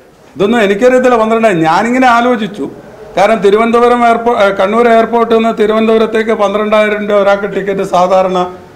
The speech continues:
ഒരിക്കലും വലിയ ഇത്ര വരെ amount ഇന്നേ വരെ വന്നതായിട്ട് ഞാൻ കണ്ടിട്ടില്ല. ഇത് മൂന്നാൾക്ക് കൂടിയാണ് പതിനൊന്ന് മുന്നൂറ്. അത് ഇന്ന്, നമുക്ക് ഇന്നാണ് അത് കിട്ടുന്നത്. കാരണം ഫർസിൽ മജീദ് അവർ കോടതിയിലുണ്ട്. അവിടെ സുധീർ ജെയിംസും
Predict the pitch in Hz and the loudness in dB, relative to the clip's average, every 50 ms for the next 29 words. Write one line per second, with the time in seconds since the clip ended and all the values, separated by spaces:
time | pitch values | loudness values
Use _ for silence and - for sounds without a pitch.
0 | - - 175 180 175 190 190 190 180 180 - - - - - - - 139 165 190 | -8 -4 -4 -2 -2 -2 -2 -2 -2 -4 -6 -10 -16 -20 -20 -16 -6 -4 -2 0
1 | 196 196 196 185 180 - 220 220 220 214 208 202 190 185 190 202 196 190 185 185 | 0 0 0 -2 -2 0 0 0 2 2 2 2 2 2 0 0 0 -2 -2 0
2 | 196 202 208 202 196 190 180 175 175 185 185 180 175 175 165 143 156 143 139 135 | 2 2 2 2 2 2 0 0 0 0 0 0 0 -2 -4 -2 -4 -4 -4 -6
3 | 117 - - - - 226 269 262 262 - - - - 160 180 214 240 277 294 285 | -8 -10 -10 -6 -2 0 0 0 0 -4 -8 -12 -6 -4 -2 0 0 2 2 2
4 | 247 233 233 233 233 240 226 202 220 214 202 202 190 175 170 175 175 190 - 294 | 2 2 0 0 -2 -4 -4 -2 -2 -2 0 0 0 0 0 0 0 -2 -4 -4
5 | - - - - - - - - - - - 175 180 196 208 220 220 220 220 214 | -8 -14 -20 -20 -20 -20 -20 -20 -14 -6 -2 -2 0 0 0 0 0 0 0 0
6 | 185 175 170 170 170 147 127 - - - - - - _ - 160 180 196 202 185 | 0 0 0 0 0 -2 -4 -6 -10 -16 -20 -20 -20 _ -4 -2 0 2 2 2
7 | 190 202 202 - - - 180 160 175 180 170 170 160 165 175 180 165 160 156 185 | 0 -2 -4 -6 -10 -8 -6 -6 -4 -4 -6 -6 -4 -4 -2 -2 -2 -2 -2 -4
8 | - - - - - - - - _ _ _ _ - - - 143 151 160 156 156 | -6 -8 -14 -20 -20 -20 -20 -20 _ _ _ _ -20 -16 -8 -6 -4 -4 -4 -6
9 | 147 147 180 170 160 151 147 185 190 - 165 156 160 165 185 165 160 165 156 156 | -6 -4 -4 -2 -2 -2 -2 -2 -4 -2 -2 -2 0 0 -2 -2 -2 -4 -4 -4
10 | 214 208 202 180 170 165 165 165 160 170 196 - - - - - - 170 180 170 | -4 -2 -2 -2 0 0 -2 -2 0 0 -2 -2 -4 -8 -10 -6 -4 -2 0 0
11 | - - 147 156 165 185 190 190 202 196 165 160 147 147 160 208 - - - - | 0 0 2 2 2 2 2 2 2 2 2 2 0 0 -2 -4 -4 -6 -10 -18
12 | - - - - - 147 180 190 185 208 247 277 - - 185 170 175 214 226 220 | -20 -20 -10 -4 -2 -2 0 2 2 0 0 -2 -4 -6 -4 -4 -2 -2 0 0
13 | 202 180 170 160 - 180 185 | 0 0 -2 -2 -4 -6 -6